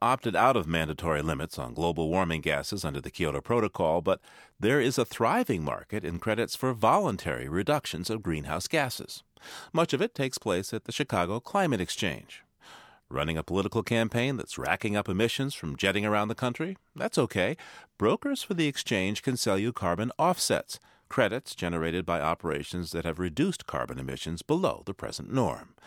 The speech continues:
Many of these carbon credits come from collecting methane from landfills, planting trees, or installing clean energy such as wind turbines. And now cattle ranchers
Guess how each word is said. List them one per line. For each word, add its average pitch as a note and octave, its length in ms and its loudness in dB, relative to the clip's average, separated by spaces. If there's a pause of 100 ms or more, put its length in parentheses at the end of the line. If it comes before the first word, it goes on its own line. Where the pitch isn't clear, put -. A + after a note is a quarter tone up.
(500)
Many A#3 300 2
of A#3 60 2
these D3+ 180 2
carbon A2+ 360 4
credits G2+ 400 0
come A#2 200 -2
from G2+ 180 -2
collecting G#2+ 500 -2
methane E2 440 -2
from D#2+ 200 -10
landfills, D#2 760 -4
planting E2 400 -6
trees, G2 480 0
or G2+ 160 0 (260)
installing D3+ 560 2
clean F3+ 240 2
energy D#3 400 2
such - 300 -6
as C#3 140 -6
wind F3 200 2
turbines. A2+ 440 -2 (420)
And A2 180 4
now E3 260 4
cattle G#3 460 2
ranchers F2 540 0